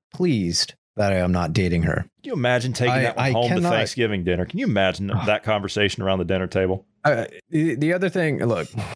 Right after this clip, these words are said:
Speaker 1: I'm not above being rude and brash and all of that. I'm, I'm immature enough to be that.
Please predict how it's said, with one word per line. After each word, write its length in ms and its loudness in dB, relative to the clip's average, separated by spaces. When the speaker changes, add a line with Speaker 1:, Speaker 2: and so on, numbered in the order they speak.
Speaker 1:
I'm 180 0
not 180 2
above 380 -2
being 200 2
rude 400 2
and 160 2
brash 480 0
and 100 0
all 240 0
of 120 -6
that. 320 0
I'm, 340 0
I'm 320 0
immature 380 0
enough 280 0
to 80 -2
be 180 0
that. 320 -2